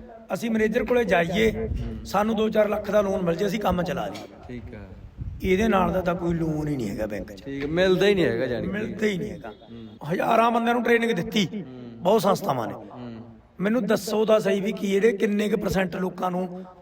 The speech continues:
Speaker 1: ਕਰੋੜ ਰੁਪਇਆ ਲੈ ਲਿਆ।
Speaker 2: ਸਹੀ ਗੱਲ ਹੈ।
Speaker 1: ਕਈ ਬੰਦੇ ਕਹਿੰਦੇ, "ਯਾਰ," ਕਹਿੰਦੇ, "ਇਹਦੇ ਦੁੱਗੀ ਲੋਟ ਆ ਗਈ।"
Speaker 2: ਹਾਂਜੀ।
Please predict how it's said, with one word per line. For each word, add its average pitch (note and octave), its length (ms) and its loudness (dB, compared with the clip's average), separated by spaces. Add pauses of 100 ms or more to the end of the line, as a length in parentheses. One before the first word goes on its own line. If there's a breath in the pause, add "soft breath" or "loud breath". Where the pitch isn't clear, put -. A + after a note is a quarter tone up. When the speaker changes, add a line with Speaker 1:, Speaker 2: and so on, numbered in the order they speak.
Speaker 1:
ਕਰੋੜ A3 280 4
ਰੁਪਇਆ A3+ 300 4
ਲੈ G3+ 260 4
ਲਿਆ। D#3 220 -2 (220)
Speaker 2:
ਸਹੀ E3 280 -8
ਗੱਲ C3 220 -10
ਹੈ। B2+ 60 -16 (180)
Speaker 1:
ਕਈ A#3 200 -2
ਬੰਦੇ A#3+ 280 0
ਕਹਿੰਦੇ, B3 220 2
"ਯਾਰ," B3+ 120 2
ਕਹਿੰਦੇ, B3 260 2
"ਇਹਦੇ B3 140 4
ਦੁੱਗੀ G#3 260 0
ਲੋਟ G#3 220 4
ਆ D#3+ 100 4
ਗਈ।" B2+ 100 -6 (220)
Speaker 2:
ਹਾਂਜੀ। C#3+ 400 -6